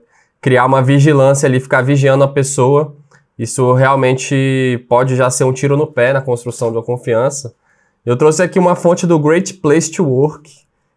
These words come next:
que eles definem aí uma cultura de alta confiança como aquelas, como aquela cultura que os funcionários acreditam que eles são tratados com respeito, como pessoas e como profissionais,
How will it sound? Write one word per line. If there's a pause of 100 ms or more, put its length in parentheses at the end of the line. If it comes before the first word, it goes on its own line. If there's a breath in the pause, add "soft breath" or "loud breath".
que
eles
definem
aí
uma
cultura
de
alta
confiança
como
aquelas, (480)
como
aquela
cultura
que
os
funcionários
acreditam
que
eles
são
tratados
com
respeito, (400)
como
pessoas
e
como
profissionais,